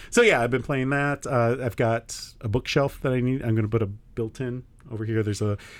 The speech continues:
there's an area here in the, the recording studio, uh, where I've got a bookshelf, but it doesn't fill the whole space, and I've got extra books, so I'm gonna build a built-in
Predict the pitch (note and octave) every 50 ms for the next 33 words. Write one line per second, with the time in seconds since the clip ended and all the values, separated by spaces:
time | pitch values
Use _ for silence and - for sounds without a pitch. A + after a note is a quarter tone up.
0 | - - - C#3 C#3+ E3+ F3 E3 E3+ E3+ E3+ E3+ E3+ F#3 - - - - - -
1 | - C#3+ A#2+ A#2+ C#3 C#3 C3 C3 C3 B2+ B2+ B2+ C3 C#3 E3+ - A2+ A2 G#2 A2
2 | A2 - - A#2 G#2+ A2+ A2 G#2+ - - C3+ A#2 F#2+ F2 G2 A2 - - - -
3 | - - - - B2 B2+ C3+ C#3+ C#3 A#2+ E3+ E3 D#3+ D3+ A#2+ G2 C#3+ C#3+ - -
4 | - - - G#2 F2+ F2 - - - - - B2 B2 B2 A2+ A#2+ A2 B2+ A#2+ -
5 | - B2+ A2+ G#2+ A2 - A#2+ A2 G2+ - - - - G2+ G#2+ B2+ - - - -
6 | - - _ - - A2 A2 G#2 A#2 A2+ - - - - - - A2 G2+ - -
7 | - A2+ F#2 G#2 A#2+ - - - - - - - - - - G2+ G#2 A2 G#2 G2
8 | F#2+ - - - G#2+ G#2 A#2+ A2+ A2 G2+ A2 G2 F2+ - A2 G2+ G#2 - - A#2+
9 | A#2 A#2 B2